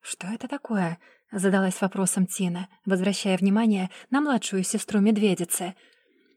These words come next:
Та о чём-то лепетала, увлечённо рассказывая Арту, а он смотрел на Тину, прожигая взглядом.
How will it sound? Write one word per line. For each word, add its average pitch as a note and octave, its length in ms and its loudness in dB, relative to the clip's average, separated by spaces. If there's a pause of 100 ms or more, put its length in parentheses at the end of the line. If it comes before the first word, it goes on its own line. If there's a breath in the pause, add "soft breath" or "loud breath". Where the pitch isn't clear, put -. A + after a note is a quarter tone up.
(120 soft breath)
Та D#4 200 2
о D4+ 40 0
чём-то C4 440 4 (180 loud breath)
лепетала, G3 800 2
увлечённо F#3+ 540 2
рассказывая F#3+ 760 2
Арту, G3 420 2 (360 loud breath)
а F#3+ 480 0 (160)
он A3+ 360 4 (380 soft breath)
смотрел A3+ 560 4
на C4+ 160 6
Тину, E3+ 520 0 (200 soft breath)
прожигая F3 560 0
взглядом. E3+ 580 -4